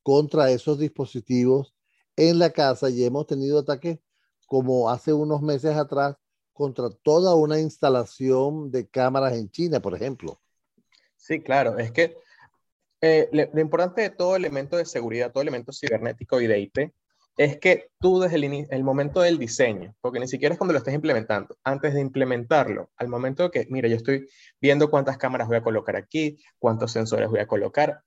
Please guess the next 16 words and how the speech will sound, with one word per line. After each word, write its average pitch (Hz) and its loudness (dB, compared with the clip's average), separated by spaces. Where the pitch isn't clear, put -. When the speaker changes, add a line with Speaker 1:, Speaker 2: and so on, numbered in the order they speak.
Speaker 2:
en 175 -2
ese 202 -6
punto 208 -4
de 185 -2
diseño 180 -2
tú 113 -6
también 139 -2
tienes 147 -4
que 147 -4
pensar, 127 -2
"Ajá, 123 -2
pero 117 2
¿cómo 160 0
hago 185 -2
para 123 -2
que - -6